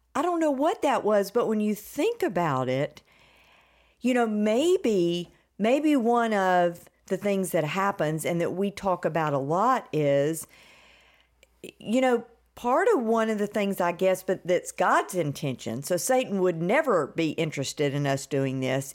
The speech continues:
is the intimacy on every level that God desires and has designed the marriage to be and reflect. So if you can get distracted or you can get just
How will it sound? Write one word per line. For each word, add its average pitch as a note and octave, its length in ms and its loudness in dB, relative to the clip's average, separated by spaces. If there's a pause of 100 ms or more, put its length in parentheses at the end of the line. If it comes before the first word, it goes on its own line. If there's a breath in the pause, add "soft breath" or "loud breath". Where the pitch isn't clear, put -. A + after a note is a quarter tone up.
is F#3 340 2
the E3 240 0 (100)
intimacy D#3 1000 -2
on C#3+ 220 -2 (120)
every F3+ 400 0
level C3+ 540 -2 (380 soft breath)
that D#3+ 200 0
God E3 420 2
desires D3+ 840 0
and D3 180 -4
has C3+ 220 -6
designed C3+ 1080 -2 (320)
the C#3 120 -2
marriage C#3 640 -2
to C#3 100 -6
be B2+ 380 -2
and B2 220 -10
reflect. - 640 -8 (460 loud breath)
So G#3+ 340 0
if G#3 200 -4
you D#4 160 2
can F#4+ 280 -2
get B3 280 -2
distracted E3+ 1160 -2 (400 soft breath)
or G#3 140 2
you A3 260 0
can C4 320 -2
get G3+ 480 0
just F#3+ 480 0